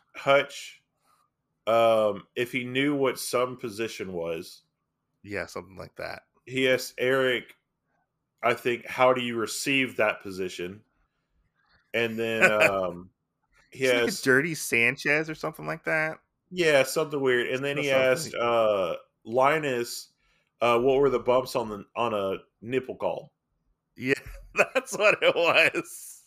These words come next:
Speaker 1: And then the thing that
Speaker 2: That's
Speaker 1: he
Speaker 2: what it
Speaker 1: asked
Speaker 2: was.
Speaker 1: Zoe was, "What's a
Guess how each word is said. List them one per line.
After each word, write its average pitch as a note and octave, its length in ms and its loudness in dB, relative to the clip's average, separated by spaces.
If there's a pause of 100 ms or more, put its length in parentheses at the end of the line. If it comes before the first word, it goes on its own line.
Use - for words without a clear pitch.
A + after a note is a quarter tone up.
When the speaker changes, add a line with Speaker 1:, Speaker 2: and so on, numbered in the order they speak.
(100)
Speaker 1:
And C3 200 -2
then C3+ 140 -2
the B2 120 -2
thing C3+ 300 2
that C3+ 120 4
Speaker 2:
That's C3 60 0
Speaker 1:
he - 20 0
Speaker 2:
what A#2+ 100 2
it - 20 2
Speaker 1:
asked A2 60 -4
Speaker 2:
was. G2+ 120 -6
Speaker 1:
Zoe C3+ 320 4
was, A#2 680 0
"What's C3+ 560 -2
a A#2+ 640 0